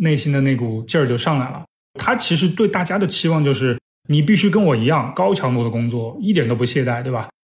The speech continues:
他当时就问在发射台负责发射的一个副总裁，他说，“我们在这个地方有接近八百名员工，那为什么我现在只看到两个人在工作？”然后他就直接给这个副总裁四十八个小时的时间，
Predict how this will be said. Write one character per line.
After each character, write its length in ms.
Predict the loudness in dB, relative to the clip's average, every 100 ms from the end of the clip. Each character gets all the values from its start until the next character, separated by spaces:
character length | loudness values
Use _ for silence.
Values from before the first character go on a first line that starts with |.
| -4
他 100 | 0
当 120 | 0
时 120 | 2
就 100 | 2 2
问 360 | 4 2 2
在 100 | -2
发 160 | 0 0
射 80 | 0
台 300 | 0 -2 -2
负 340 | -4 -2 0
责 280 | 0 -2 -4
发 260 | -4 -4
射 160 | 0 0
的 120 | 0
一 80 | 2
个 60 | 0
副 120 | 0
总 100 | -2
裁， 340 | -2 -2 -4 -6 _ _ -4
他 120 | 0
说 300 | 2 2 0
，“我 140 | 0
们 100 | 2
在 180 | 4 4
这 60 | 4
个 100 | 2
地 120 | 2
方 220 | 2 2
有 360 | 2 2 0 0
接 140 | 2
近 160 | 4 4
八 180 | 2 0
百 140 | 0
名 100 | 0
员 220 | 0 0
工， 220 | -2 -2 -4 _ _ _
那 140 | -2
为 180 | 2 2
什 100 | 2
么 140 | 2 2
我 140 | 2
现 180 | 2 4
在 140 | 4
只 140 | 2 0
看 180 | 2 2
到 80 |
两 260 | 4 2 2
个 80 | 2
人 120 | 4
在 120 | 4
工 160 | 2 0
作？” 160 | -2 -6 _ _ _ _ -2
然 120 | 0
后 80 | 2
他 100 | 2
就 100 | 2
直 180 | 2
接 140 | 2 2
给 120 | 0
这 120 | 0
个 60 | 0
副 120 | 0
总 140 | -2
裁 360 | -4 -4 -4 -6 -6
四 200 | 0 2
十 100 | 2
八 160 | 2
个 80 | 0
小 120 | 0
时 140 | -2 -4
的 80 |
时 140 | -4 -4
间， 260 | -4 -4